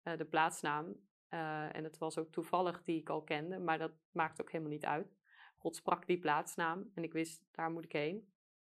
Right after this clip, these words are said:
En, eh, dat wist ik ook heel zeker, want daarvoor wist ik het niet. En opeens was heel de storm als het ware gaan liggen.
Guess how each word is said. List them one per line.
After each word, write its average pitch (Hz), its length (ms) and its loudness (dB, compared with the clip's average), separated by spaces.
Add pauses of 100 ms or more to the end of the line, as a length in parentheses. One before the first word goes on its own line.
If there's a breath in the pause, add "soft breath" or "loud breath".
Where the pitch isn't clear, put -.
(1000 loud breath)
En, 175 340 4
eh, 175 140 -2
dat 175 160 2
wist 175 200 0
ik 175 100 2
ook 170 160 4
heel 170 220 2
zeker, 156 440 4
want 190 160 2
daarvoor 170 340 2
wist 160 240 -4
ik - 100 -8
het - 140 -14
niet. 196 500 2
En 165 140 -2
opeens 180 360 0
was 170 160 -8
heel 202 180 8
de 185 120 4
storm 202 500 4
als 180 120 0
het 175 120 -4
ware 175 280 8
gaan 160 240 4
liggen. 180 440 6